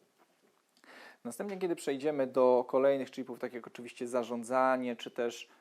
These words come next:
em, w każdym z dysków Huawei'a, każdy z nich jest również autorskiej produkcji Huawei'a. Mamy również tam chipy,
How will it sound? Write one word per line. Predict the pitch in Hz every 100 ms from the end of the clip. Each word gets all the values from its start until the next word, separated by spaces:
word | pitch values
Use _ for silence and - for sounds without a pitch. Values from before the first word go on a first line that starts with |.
| _
em, | - 110 110 113 113 107 110 _
w | - -
każdym | 143 147 131 135
z | 113
dysków | 135 135 135 -
Huawei'a, | 131 127 120
każdy | - 131 131
z | 123
nich | 131 -
jest | 123
również | 127 127 120 117 -
autorskiej | - 123 135 131 -
produkcji | 120 127 120 127 -
Huawei'a. | 123 127 120 117 117 123 - - _
Mamy | 120 120 120
również | 131 131 117
tam | - 127 127 -
chipy, | - 131 127 117 113